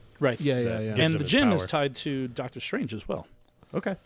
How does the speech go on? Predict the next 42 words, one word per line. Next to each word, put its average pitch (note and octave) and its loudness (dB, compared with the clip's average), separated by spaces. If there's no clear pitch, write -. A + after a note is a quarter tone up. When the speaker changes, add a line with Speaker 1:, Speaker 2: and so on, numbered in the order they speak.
Speaker 1:
'Cause - -6
the - -10
Speaker 3:
That A#2+ -6
makes A#2+ 0
Speaker 1:
Agamotto. B2 2
Speaker 3:
sense. A2 -4
Speaker 2:
It's - -4
a, G#2 -4
it's - -8
a G2+ -4
magic G2+ -6
gem, F#2 -6
Speaker 1:
Right. - -6
Speaker 2:
and G2+ -4
his G2 -4
Speaker 3:
Yeah. F#2+ -2
Speaker 2:
power, G#2 0
he, A#2 -2
his, A2+ -4
w-, - -6
he, B2+ 2
it - -6
connects C#3 2
him C3 2
to - -6
the A#2 -4
power A2 0
of F#2 -4
Sidorak G#2 -4
is F#2 -10
the G#2 -10
name G2 -6
of F#2 -6
the F#2 -10
god, F#2 -6
right? G#2 -4
Speaker 1:
I - -6
Speaker 3:
Yep. C3 4
Speaker 1:
think C#3+ -4
so, - -8
Speaker 3:
That's A2+ 4
Speaker 1:
but G2 0